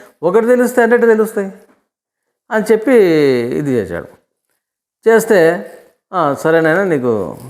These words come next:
నీకు తెలియదు" అంటే, "లేదనైనా నాకు కాదు, నా గురువులు కూడా తెలియదు" అన్నాడు. ఇప్పుడు మళ్ళా పంపిస్తాడని భయం.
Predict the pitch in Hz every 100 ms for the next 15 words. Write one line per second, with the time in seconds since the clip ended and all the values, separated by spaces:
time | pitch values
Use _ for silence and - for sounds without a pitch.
0 | 120 - - 135 131 123 117 117 127 131
1 | 120 120 165 135 147 143 156 117 120 135
2 | 175 170 110 120 160 180 160 120 104 87
3 | 80 78 - _ _ _ - 160 151 156
4 | 170 156 151 139 139 101 98